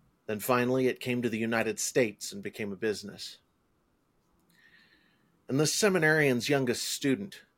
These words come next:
raises her hand in the back of the room and she says, "But isn't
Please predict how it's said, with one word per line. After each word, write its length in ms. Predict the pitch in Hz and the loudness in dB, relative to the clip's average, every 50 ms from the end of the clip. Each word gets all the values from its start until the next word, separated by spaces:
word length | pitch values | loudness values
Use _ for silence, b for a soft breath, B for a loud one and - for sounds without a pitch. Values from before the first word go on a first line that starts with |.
| _ _ _ _ _ _ _ - _ _ _ - | _ _ _ _ _ _ _ -20 _ _ _ 0
raises 360 | - 131 143 131 117 123 110 | 2 4 4 4 2 0 0
her 80 | 117 104 | -2 -2
hand 260 | 107 123 123 117 113 | 0 -2 -2 0 0
in 80 | 101 101 | -2 -2
the 60 | 92 | -2
back 240 | 95 107 104 101 110 | -2 -2 -4 -2 -4
of 60 | 92 | -6
the 80 | 95 | -4
room 260 | 98 107 127 120 101 85 | -4 -4 -4 -4 -6 -6
and 80 | - | -8
she 120 | - - 101 | -8 -8 -6
says, 380 | - - 120 107 98 - - _ _ _ _ _ _ _ _ _ _ _ _ _ _ _ _ _ _ _ _ _ _ _ _ - | -4 -2 -2 -2 -4 -6 -12 _ _ _ _ _ _ _ _ _ _ _ _ _ _ _ _ _ _ _ _ _ _ _ _ 0
"But 100 | - 123 | 2 2
isn't 300 | 127 147 160 220 214 202 | 4 4 2 2 0 -2